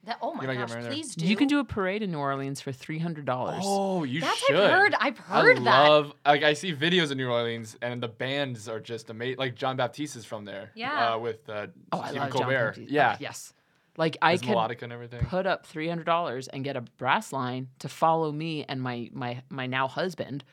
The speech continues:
Speaker 3: and
Speaker 2: Mm.
Speaker 3: all of our friends <gasps> down
Speaker 2: Oh,
Speaker 3: the
Speaker 2: that'd be
Speaker 3: street.
Speaker 2: so
Speaker 1: Oh my God,
Speaker 2: cool.
Speaker 3: And then
Speaker 1: please
Speaker 3: we
Speaker 1: do
Speaker 3: just
Speaker 1: that.
Speaker 3: have our drinks and we just, like, have fun pho-,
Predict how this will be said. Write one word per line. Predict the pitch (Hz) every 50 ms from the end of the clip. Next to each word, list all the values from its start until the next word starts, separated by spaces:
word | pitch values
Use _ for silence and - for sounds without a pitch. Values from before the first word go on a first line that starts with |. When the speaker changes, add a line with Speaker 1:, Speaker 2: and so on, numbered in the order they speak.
| _ _
Speaker 3:
and | - - 147 139
Speaker 2:
Mm. | 143
Speaker 3:
all | 139 151 156
of | 156 143
our | 143 139
friends | 135 - 202 214 190 151 151 151 151 - - _ - -
<gasps> | - - -
down | 143 123 139 - 135
Speaker 2:
Oh, | 135
Speaker 3:
the | 131 123 117
Speaker 2:
that'd | 120 117 254
be | 240
Speaker 3:
street. | 190 180 -
Speaker 2:
so | - 147 135
Speaker 1:
Oh |
my | 127 131
God, | 147 156
Speaker 2:
cool. | 165 147 123 117
Speaker 3:
And | 170 170 175 175
then | 175 180
Speaker 1:
please | 180
Speaker 3:
we | 180
Speaker 1:
do | 180 170
Speaker 3:
just | 180 220
Speaker 1:
that. | 226 220 226
Speaker 3:
have | 208 202 170 170 170 170
our | 175 170 170 165
drinks | 170 165 214 233 233 196 196 - - - - -
and | 160 156 156
we | 160 156
just, | 160 165 - -
like, | 170 165 165 -
have | - - 131 143 151 -
fun | - 175 170 180 185
pho-, | 180 - - - 185 -